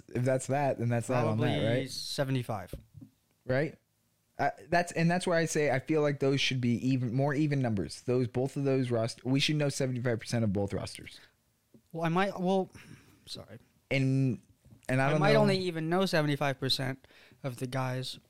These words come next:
Speaker 2: <clears throat> just because of, like, literally namesake.
Speaker 1: True. Where they
Speaker 2: Whereas
Speaker 1: came from and
Speaker 2: Yeah.
Speaker 1: how long they've been
Speaker 2: Yeah.
Speaker 1: around and
Speaker 2: And, like
Speaker 1: where they, even if it's T N A or what,
Speaker 2: Mm-hmm.
Speaker 1: you know what I mean?
Speaker 2: Yeah, 'cause there's not,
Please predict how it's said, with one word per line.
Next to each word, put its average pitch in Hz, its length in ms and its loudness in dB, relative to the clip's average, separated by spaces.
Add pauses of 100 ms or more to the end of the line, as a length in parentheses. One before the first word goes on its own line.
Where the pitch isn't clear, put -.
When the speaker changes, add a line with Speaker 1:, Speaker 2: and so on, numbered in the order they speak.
(400)
Speaker 2:
<clears throat> - 540 -20
just 147 180 -2
because 139 280 -2
of, 123 100 -4
like, 123 280 -2 (960)
literally 135 440 0
namesake. 123 600 -2 (1800)
Speaker 1:
True. 101 420 2
Where 135 160 -4
they 123 120 2
Speaker 2:
Whereas 113 220 2
Speaker 1:
came 107 220 2
from 101 280 2
and 95 80 2
Speaker 2:
Yeah. 95 160 2
Speaker 1:
how 95 120 0
long 95 260 0
they've 95 160 0
been 95 400 0
Speaker 2:
Yeah. 123 200 -8
Speaker 1:
around 95 460 0
and 95 140 2
Speaker 2:
And, 95 100 0
like - 160 -2
Speaker 1:
where 101 140 2
they, 95 320 0 (800)
even 120 300 2
if 110 80 2
it's 101 180 -2
T 117 200 0
N 101 80 4
A 101 360 4
or 95 280 2 (280)
what, 113 180 0
Speaker 2:
Mm-hmm. 135 140 -6
Speaker 1:
you 113 100 2
know 110 60 4
what 104 60 2
I 101 40 2
mean? 101 160 4
Speaker 2:
Yeah, - 120 4
'cause 135 160 0
there's 147 180 -6
not, 160 380 -4